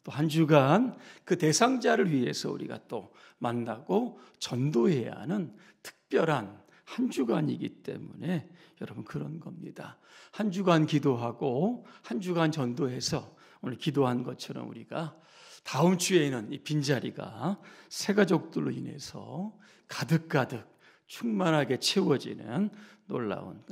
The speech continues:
축제가 되기를 간절히 소망합니다.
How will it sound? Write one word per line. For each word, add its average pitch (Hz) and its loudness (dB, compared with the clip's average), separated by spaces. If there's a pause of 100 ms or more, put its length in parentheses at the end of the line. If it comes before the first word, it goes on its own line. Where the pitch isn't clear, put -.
축제가 - -8
되기를 120 -6 (200)
간절히 156 0 (180)
소망합니다. 131 -6